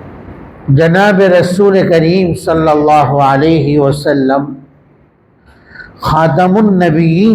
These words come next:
ছিলেন, সর্বশেষ নবী, সর্বশ্রেষ্ঠ নবী।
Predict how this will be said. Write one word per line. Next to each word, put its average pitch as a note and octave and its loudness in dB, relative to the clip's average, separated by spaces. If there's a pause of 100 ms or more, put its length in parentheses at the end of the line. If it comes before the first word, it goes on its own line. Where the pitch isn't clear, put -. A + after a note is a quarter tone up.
(140)
ছিলেন, A#2+ -2 (1800)
সর্বশেষ F#3 2 (140)
নবী, C#3 0 (2250)
সর্বশ্রেষ্ঠ G3+ 0 (180)
নবী। C#3 0